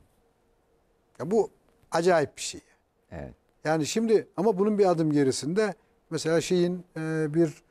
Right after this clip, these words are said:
Speaker 1: De Boer diye bir, e, Frans-, şeyde Hollandalı bir oryantalist var. Onun, e, Geçti de Filozofi in İslam diye bir, e, şeyi var. E, bir, e,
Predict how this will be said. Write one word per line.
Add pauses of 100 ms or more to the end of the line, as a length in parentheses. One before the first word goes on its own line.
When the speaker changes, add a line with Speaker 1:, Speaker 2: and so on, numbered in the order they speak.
(360)
Speaker 1:
De
Boer
diye
bir, (100)
e, (260)
Frans-,
şeyde (100)
Hollandalı (140)
bir
oryantalist
var. (480)
Onun, (120)
e, (120)
Geçti
de
Filozofi (160)
in
İslam
diye
bir, (140)
e,
şeyi
var. (500)
E,
bir, (520)
e,